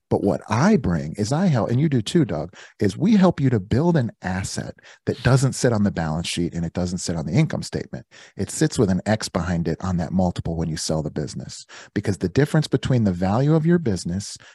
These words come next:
as it sits, just as scrap, and having a multiple where you get many times that, um, is the ability for the purchaser to guarantee that they're gonna be able to reproduce,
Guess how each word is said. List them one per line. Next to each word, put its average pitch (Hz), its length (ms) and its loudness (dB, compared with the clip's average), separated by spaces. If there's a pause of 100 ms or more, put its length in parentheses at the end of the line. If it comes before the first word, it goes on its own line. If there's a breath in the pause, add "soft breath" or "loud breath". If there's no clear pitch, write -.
(120 loud breath)
as 101 240 0
it 160 80 -2
sits, - 400 -2 (100)
just 98 180 -4 (380)
as 95 160 -2
scrap, 185 460 0 (500 loud breath)
and 98 460 -2 (640)
having 117 300 0
a 117 60 2
multiple 113 500 2
where 101 100 2
you 98 140 0
get 98 220 -4
many 98 260 0
times 156 480 2
that, 80 300 -4 (340 loud breath)
um, 95 380 2
is 110 320 2
the 120 160 2
ability 95 480 0
for - 180 -2
the 101 100 2
purchaser 95 600 0
to - 180 -4
guarantee 101 560 0
that 123 140 2
they're 151 100 2
gonna 160 140 0
be 147 100 -2
able 139 140 -2
to 117 80 2
reproduce, 113 500 0